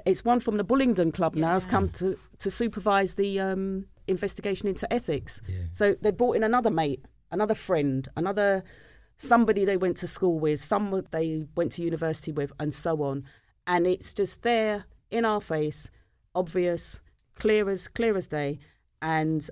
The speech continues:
Speaker 1: um, and somehow out of that, people can formulate a story that, you know,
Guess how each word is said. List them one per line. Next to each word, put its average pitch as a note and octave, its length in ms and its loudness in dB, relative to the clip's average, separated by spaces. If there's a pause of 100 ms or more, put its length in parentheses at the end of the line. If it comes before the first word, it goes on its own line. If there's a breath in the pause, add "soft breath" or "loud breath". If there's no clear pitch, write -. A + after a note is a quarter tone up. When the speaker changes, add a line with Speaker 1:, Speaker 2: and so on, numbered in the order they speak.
Speaker 1:
um, D#3 420 -2 (220)
and E3 200 0
somehow D#3 720 -2
out E3 200 -4
of D3+ 140 -6
that, D3 260 -6
people E3+ 260 -14
can E3 140 -10
formulate F3 520 -2
a - 40 -4
story D#3 460 -2
that, D3+ 260 -4 (440 soft breath)
you D#3 80 -6
know, D3 160 -2